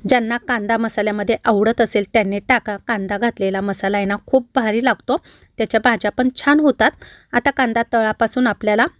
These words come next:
हलवत हलवत भाजायचा आहे. यामध्ये तेलाचा वापर अजिबातही करायचा नाही. अगदी असा ब्राऊन रंगावर येईपर्यंत एकसारखा हलवत राहायचा आहे.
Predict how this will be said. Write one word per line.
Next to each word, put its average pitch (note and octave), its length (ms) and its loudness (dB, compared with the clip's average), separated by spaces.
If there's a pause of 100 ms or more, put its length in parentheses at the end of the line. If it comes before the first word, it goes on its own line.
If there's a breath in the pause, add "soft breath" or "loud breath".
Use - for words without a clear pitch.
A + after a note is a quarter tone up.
(200)
हलवत G#3+ 380 0
हलवत G#3 340 0
भाजायचा G#3+ 480 0
आहे. G#3 100 4
यामध्ये G#3 400 0
तेलाचा G#3 440 2
वापर G#3+ 380 0
अजिबातही G#3 480 0
करायचा G3+ 460 0
नाही. A3 160 2 (540 loud breath)
अगदी G#3+ 280 2
असा A#3+ 180 2
ब्राऊन A#3 400 -2
रंगावर A3 480 2
येईपर्यंत G#3 560 2 (140)
एकसारखा A3 580 0
हलवत A3 380 -2
राहायचा A#3+ 340 0
आहे. A3 120 2